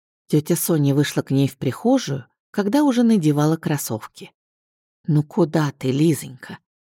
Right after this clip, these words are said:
Хоть бы съела чего-нибудь. Ты ж с утра голодная ходишь».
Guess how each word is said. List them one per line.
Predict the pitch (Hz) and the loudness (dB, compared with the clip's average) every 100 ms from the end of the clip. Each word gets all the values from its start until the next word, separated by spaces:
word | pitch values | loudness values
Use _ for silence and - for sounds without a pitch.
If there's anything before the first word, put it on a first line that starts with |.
| _ | _
Хоть | 311 247 | -2 0
бы | 233 | 0
съела | 240 - 202 160 117 | -2 0 2 2 0
чего-нибудь. | - 123 120 120 123 117 107 - _ _ _ _ _ _ | -4 -2 0 0 0 -2 -6 -14 _ _ _ _ _ _
Ты | 285 | -2
ж | |
с | - - | 0 -4
утра | 254 277 247 | 0 0 2
голодная | 160 151 143 131 143 120 | 2 4 4 2 0 -2
ходишь». | 120 - 135 120 127 - | -2 -2 -4 -4 -12 -14